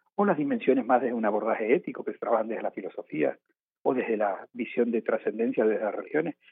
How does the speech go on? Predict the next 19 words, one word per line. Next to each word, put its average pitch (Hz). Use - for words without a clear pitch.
llegan 170
buscando 151
no 165
solo, 123
eh, 110
pertrecharse 117
de 107
esa 107
serie 117
de 107
instrumentos 123
y 120
de 110
actitudes 117
y, 107
y 135
aptitudes 131
para 104
trabajar, 123